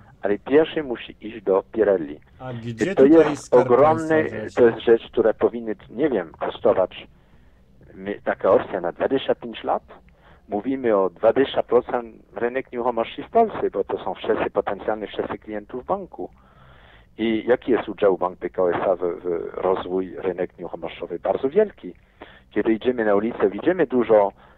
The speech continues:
Speaker 1: e, Pirelli, P K O Real Estate. No, widzimy, jaki jest udział P K O S A na, na budowę nowych mieszkań,
Speaker 2: Okej,
Speaker 1: nowe
Speaker 2: a,
Speaker 1: rzeczy.
Speaker 2: a, a jeszcze powiedz, w jaki sposób Skarb Państwa na tym traci?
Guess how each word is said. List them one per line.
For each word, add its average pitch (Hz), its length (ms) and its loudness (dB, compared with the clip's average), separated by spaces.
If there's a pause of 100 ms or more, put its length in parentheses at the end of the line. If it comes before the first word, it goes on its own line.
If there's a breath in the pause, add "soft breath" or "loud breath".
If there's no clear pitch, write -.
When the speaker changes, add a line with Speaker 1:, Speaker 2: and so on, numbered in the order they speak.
(100 soft breath)
Speaker 1:
e, 95 240 2
Pirelli, 110 420 0
P 104 160 -2
K 107 140 4
O 101 60 6
Real 98 260 4
Estate. 95 500 -2 (220)
No, 87 120 -8
widzimy, 190 360 2
jaki 113 240 2
jest 92 180 -2
udział 90 280 -2
P - 140 -10
K 82 120 -6
O 80 100 -4
S 80 60 -8
A - 240 -10 (280)
na, 92 200 -8
na 92 120 -2
budowę 98 440 2
nowych 90 320 -6
mieszkań, 92 360 -4
Speaker 2:
Okej, 127 260 -4
Speaker 1:
nowe 113 120 -6
Speaker 2:
a, 127 160 -4
Speaker 1:
rzeczy. 117 120 -10
Speaker 2:
a, 131 240 -8
a 135 60 -4
jeszcze 135 380 -12
powiedz, 156 200 -10
w - 20 -12
jaki 180 240 -10
sposób 160 400 -10
Skarb 151 280 -8
Państwa 156 360 -6
na 151 80 -4
tym 170 160 -12
traci? 123 500 -8